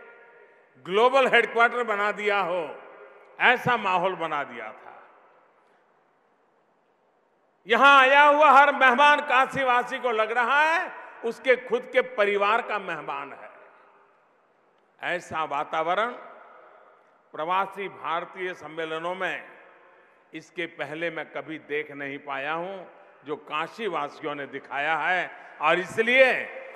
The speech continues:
मैं काशीवासियों को विशेष रूप से प्रणाम करता हूं। मैं यहां स्थानीय एडमिनिस्ट्रेशन को भी,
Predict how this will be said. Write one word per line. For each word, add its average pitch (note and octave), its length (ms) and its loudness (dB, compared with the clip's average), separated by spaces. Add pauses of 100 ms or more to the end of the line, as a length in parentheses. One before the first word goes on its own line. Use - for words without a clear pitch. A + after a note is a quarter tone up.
(140)
मैं F#3+ 280 -4
काशीवासियों A#3 960 2
को - 200 -14 (1600)
विशेष C#4+ 520 2
रूप C4+ 160 -2
से A#3 300 2 (760)
प्रणाम F#3+ 460 0
करता A#2+ 300 -14
हूं। - 420 -20 (560)
मैं G#3+ 120 0
यहां C#4 180 6
स्थानीय C#4 540 0
एडमिनिस्ट्रेशन C4+ 760 0
को G#3+ 160 -4
भी, - 140 -16